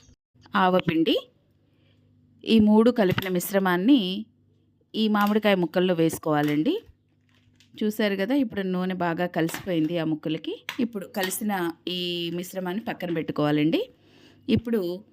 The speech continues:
మనము ఆ గిన్నె కొలతతో మూడు గిన్నెలు ముక్కలు కాబట్టి ముప్పావు వంతు గిన్నె కారం సరిపోతుందండి.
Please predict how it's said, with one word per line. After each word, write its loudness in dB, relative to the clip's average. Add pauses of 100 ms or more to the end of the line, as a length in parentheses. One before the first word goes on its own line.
(500)
మనము 2 (1800)
ఆ 4 (140)
గిన్నె 4
కొలతతో 4 (640)
మూడు 2
గిన్నెలు 4
ముక్కలు 0
కాబట్టి 0
ముప్పావు 0
వంతు -4
గిన్నె -6
కారం -2
సరిపోతుందండి. -2